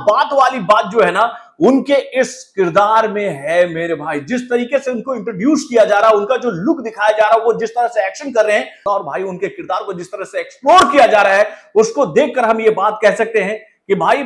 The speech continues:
बॉबी देओल की तरह वापसी करने जा रहे हैं box office पर अर्जुन कपूर अपने इस खूंखार अवतार में। और भाई जब रावण इतना powerful होगा तो राम को भी अपनी team को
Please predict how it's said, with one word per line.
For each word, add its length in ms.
बॉबी 500
देओल 360
की 160
तरह 440
वापसी 600
करने 340
जा 160
रहे 160
हैं 240
box 340
office 260
पर 200
अर्जुन 340
कपूर 480
अपने 400
इस 220
खूंखार 680
अवतार 600
में। 160
और 180
भाई 280
जब 220
रावण 480
इतना 300
powerful 840
होगा 520
तो 100
राम 480
को 220
भी 220
अपनी 300
team 340
को 180